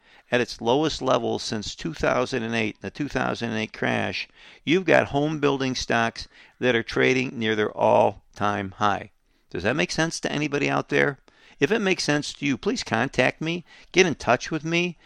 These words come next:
My number is, or I should say, my email is bill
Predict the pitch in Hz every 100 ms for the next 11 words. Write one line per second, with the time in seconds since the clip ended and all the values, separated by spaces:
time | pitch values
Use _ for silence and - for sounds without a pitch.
0 | - - - - 135 147 156 139 123 120
1 | 117 127 143 101 101 - 170 - 98 101
2 | - - _ 107 104 101 - 147 185 147
3 | 107 113 - 98 85 80 104 165 196